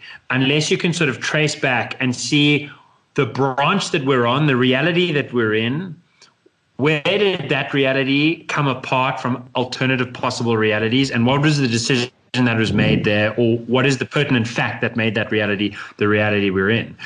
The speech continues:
So if the pertinent fact is you figured out that the virus isn't nearly as deadly as you thought,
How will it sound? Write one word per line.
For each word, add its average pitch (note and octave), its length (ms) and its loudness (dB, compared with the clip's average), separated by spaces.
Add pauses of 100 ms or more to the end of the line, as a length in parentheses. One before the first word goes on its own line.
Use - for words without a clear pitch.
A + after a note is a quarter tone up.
(140)
So B2 260 0 (300)
if E3 140 0
the E3 80 2
pertinent F3 440 2 (280)
fact F3 500 -4
is A2+ 540 0 (240)
you B2 100 2
figured C3+ 300 0
out B2 180 0
that A#2+ 100 -2
the A2+ 60 -4
virus A#2 400 -2
isn't G#2+ 220 -4
nearly A2 240 0
as F#2+ 80 -2
deadly G2+ 260 0
as F#2 100 -2
you F#2 100 -6
thought, C3+ 500 0